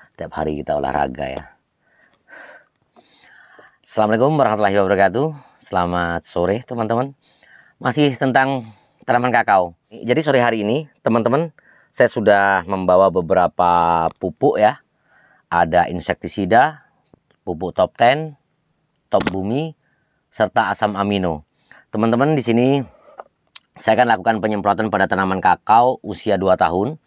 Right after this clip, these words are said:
yang memang seharusnya sudah berbuah ya di bulan-bulan ini. Karena efek dari kemarau kemarin,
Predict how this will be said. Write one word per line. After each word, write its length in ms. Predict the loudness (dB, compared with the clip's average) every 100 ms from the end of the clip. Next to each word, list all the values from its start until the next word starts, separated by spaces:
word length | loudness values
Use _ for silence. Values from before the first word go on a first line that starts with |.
| _ _ _ _ _ _
yang 160 | 0 2
memang 560 | 2 2 0 0 -2
seharusnya 560 | -2 -2 0 0 -2 -4
sudah 480 | 0 4 4 2 0
berbuah 480 | -4 -2 0 0 0
ya 140 | -2 -4
di 160 | -8 -4
bulan-bulan 480 | -2 0 0 0
ini. 320 | -2 -4 -6 -10 _ _ _ _ _ -4
Karena 400 | -2 0 0 -2
efek 240 | -4 -2
dari 560 | 2 2 0 -2 -2 -4
kemarau 400 | -2 0 2 0
kemarin, 560 | 0 0 2 0 -2